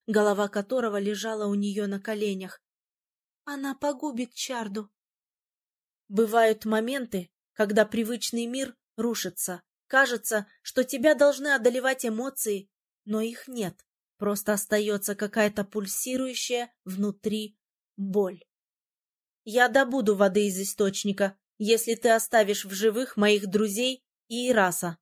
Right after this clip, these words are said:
сказала я, отворачиваясь. "Варя, нет!" Крик Фионы был отчаянным. Она слишком хорошо представляла, во что теперь превратится наша жизнь,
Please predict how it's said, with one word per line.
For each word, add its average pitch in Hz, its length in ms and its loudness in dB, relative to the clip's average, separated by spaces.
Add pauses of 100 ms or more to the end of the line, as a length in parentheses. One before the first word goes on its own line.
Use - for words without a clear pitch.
(440)
сказала 196 520 -2
я, 208 280 -2
отворачиваясь. 202 880 -2 (720)
"Варя, 285 560 4 (200)
нет!" 392 600 2 (520)
Крик 208 340 -2
Фионы 220 460 -2
был 220 260 2
отчаянным. 202 800 0 (240)
Она 214 280 -4
слишком 202 560 -4
хорошо 190 440 -2
представляла, 196 840 0 (160)
во 208 200 2
что 240 280 0
теперь 226 400 0
превратится 202 800 -2
наша 202 360 0
жизнь, 196 400 -4